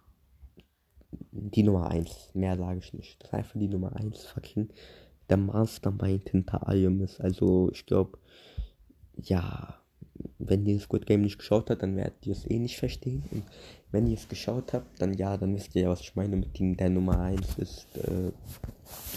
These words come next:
Mastermind hinter allem. Und obwohl ich es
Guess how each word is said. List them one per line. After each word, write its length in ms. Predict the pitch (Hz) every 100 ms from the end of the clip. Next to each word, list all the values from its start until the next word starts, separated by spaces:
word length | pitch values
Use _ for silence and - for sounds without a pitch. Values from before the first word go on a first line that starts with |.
| - 80 92
Mastermind 400 | - - 85 -
hinter 340 | 98 - -
allem. 360 | - 90 90 90
Und 220 | 92 92 - - - - - - -
obwohl 340 | - 127 147
ich 120 | -
es 120 | -